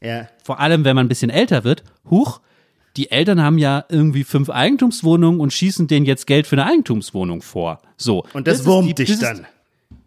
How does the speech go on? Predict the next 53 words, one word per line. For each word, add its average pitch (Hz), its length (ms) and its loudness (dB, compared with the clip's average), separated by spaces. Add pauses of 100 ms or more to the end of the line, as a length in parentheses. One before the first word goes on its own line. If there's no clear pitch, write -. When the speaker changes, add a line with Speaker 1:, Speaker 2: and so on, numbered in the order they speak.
(200)
Speaker 2:
Ja, 170 460 -4
also 170 180 0
es 151 140 -4
wurmt 180 240 2
mich 190 140 -2
vor 147 160 -2
allem 185 180 2
auf 160 140 -4
der 139 260 -2
ästhetisch-poetologischen 156 1300 0
Seite 107 280 -2
erstmal. 117 360 -2
Was 135 120 -2
soll 156 180 2
denn 220 140 2
dieses 143 300 -6
Rumgespiele 123 680 -2
dann 90 300 -4
ewig? 92 380 -8
Also 117 120 -4
Speaker 1:
Ja, 135 40 0
Speaker 2:
das 160 100 0
ist 175 120 -8
Speaker 1:
das 127 80 0
Speaker 2:
doch - 80 -10
einfach 160 240 0
nur, 160 80 2
Speaker 1:
verstehe 92 200 -8
ich. - 60 -14
Speaker 2:
da-, 165 140 -2
das 165 140 0
ist 175 40 -4
natürlich 180 220 0
auch 139 60 -2
ein 143 80 -6
politisches 170 500 2
Problem, 127 360 0
weil 110 80 0
das 104 140 -2
wird 143 140 -2
halt 123 100 0
so 120 120 -4
versteckt, - 720 -6
gerade 127 220 -4
Speaker 1:
Ja. 110 40 -8
Speaker 2:
in 131 100 -8
Deutschland, 117 540 -2
glaube 90 300 -2
ich. - 100 -16
Ja, 98 100 0
also, 127 180 -4
hm, 190 280 2
ja, 160 260 0